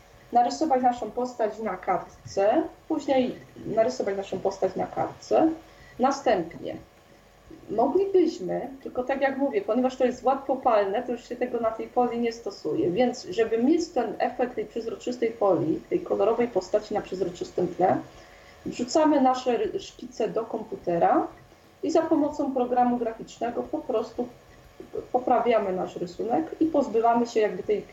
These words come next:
tych niepotrzebnych elementów tła. Czyli tej białej kartki, tego tła białego, które nasz, otacza naszą postać.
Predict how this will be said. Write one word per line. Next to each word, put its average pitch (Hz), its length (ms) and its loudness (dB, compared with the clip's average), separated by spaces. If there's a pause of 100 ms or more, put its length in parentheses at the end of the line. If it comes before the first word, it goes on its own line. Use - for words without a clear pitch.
(160)
tych 220 140 0
niepotrzebnych 226 640 0
elementów 196 580 2
tła. - 200 -2 (420)
Czyli 254 220 0
tej 240 140 4
białej 220 280 6
kartki, 240 520 0
tego 180 220 -4
tła 202 240 -2
białego, 190 400 0
które 190 360 0
nasz, 185 240 -2
otacza 180 400 0
naszą 180 280 0
postać. - 380 -6